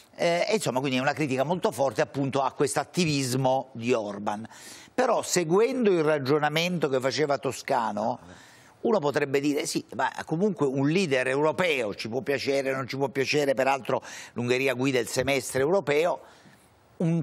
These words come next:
un tentativo, non lo so se definirlo un tentativo, eh, una sorta di viaggio per ascoltare tutte le parti in causa, l'ha fatto. E l'Europa che fa?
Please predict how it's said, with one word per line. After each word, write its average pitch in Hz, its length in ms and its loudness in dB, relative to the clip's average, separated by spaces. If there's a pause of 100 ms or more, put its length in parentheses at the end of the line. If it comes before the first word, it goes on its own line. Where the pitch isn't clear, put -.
(520)
un 120 100 -10
tentativo, 135 580 0
non 156 160 0
lo 170 80 0
so 151 160 -2
se 135 140 0
definirlo 127 420 0
un 123 100 -2
tentativo, 123 800 0 (340)
eh, 127 220 2
una 147 400 0
sorta 160 380 0
di 147 140 0
viaggio 156 420 2
per 143 160 0
ascoltare 143 560 -2
tutte 147 220 -2
le 170 80 2
parti 196 260 -2
in 208 80 0
causa, 143 420 0
l'ha 127 120 2
fatto. - 340 -4
E 151 60 2
l'Europa 214 500 2
che 131 160 -6
fa? 71 320 -6